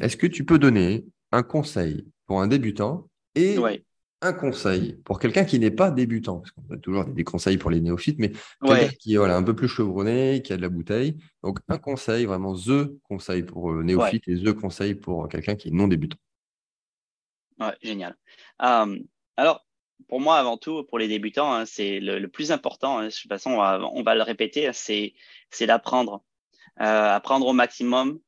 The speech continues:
Speaker 2: lire, euh, des livres, euh, les vingt et un leçons de Bitcoin,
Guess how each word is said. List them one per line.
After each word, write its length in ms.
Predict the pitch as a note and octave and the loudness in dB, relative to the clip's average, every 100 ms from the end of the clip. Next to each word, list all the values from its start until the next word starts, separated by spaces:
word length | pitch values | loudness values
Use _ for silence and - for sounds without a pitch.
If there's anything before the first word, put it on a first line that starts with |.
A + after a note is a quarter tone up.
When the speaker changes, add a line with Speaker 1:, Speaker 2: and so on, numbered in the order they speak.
| _ _ _ _ _ _ | _ _ _ _ _ _
Speaker 2:
lire, 360 | A2 B2+ C#3+ C3+ | -2 4 4 4
euh, 600 | C3 B2+ B2 A#2 A#2 A2+ | 4 4 2 2 0 -2
des 160 | A2 | -4
livres, 440 | A2 C#3+ C#3 G#2 - - - G2+ | -8 -8 -8 -10 -12 -18 -14 -6
euh, 240 | G#2 G2+ | -2 0
les 160 | G#2+ A2+ | 0 2
vingt 240 | B2+ C3 | 2 2
et 40 | |
un 100 | A#2+ | 0
leçons 480 | A#2+ A#2+ - C3 D#3 - _ _ _ _ | 0 -2 -4 -6 -6 -12 _ _ _ _
de 80 | A2 | -8
Bitcoin, 500 | G#2+ - D3 D#3 E3+ | -8 -4 -2 -2 -2